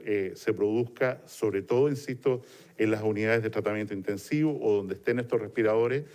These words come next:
una, eh, un, una demanda que no podamos ma-, manejar, cosa que hoy día no la vemos en el horizonte, gracias a las medidas que nos ha indicado el presidente y las adicionales que estamos tomando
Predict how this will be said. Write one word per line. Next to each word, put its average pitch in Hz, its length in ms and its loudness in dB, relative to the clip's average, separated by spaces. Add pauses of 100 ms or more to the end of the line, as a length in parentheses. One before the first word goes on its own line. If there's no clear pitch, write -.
(360)
una, 120 480 0
eh, 98 320 2
un, 107 400 -2
una 113 240 2
demanda 117 440 2
que 113 140 -2
no 117 160 2
podamos 120 320 0
ma-, 110 240 -4
manejar, 107 600 0 (260)
cosa 135 300 0
que 120 80 0
hoy 113 120 4
día 127 480 2
no 120 320 0
la 117 140 2
vemos 120 500 -2 (320)
en 117 160 2
el 117 120 2
horizonte, 127 720 0 (380)
gracias 123 380 2
a 120 60 0
las 117 140 -2
medidas 113 360 2
que 113 100 -4
nos 104 120 -6
ha 113 80 -2
indicado 104 380 0
el 147 80 -2
presidente 143 580 -2
y 156 80 0
las 151 140 2
adicionales 147 760 0 (300)
que 123 280 2
estamos 123 420 0
tomando 123 500 2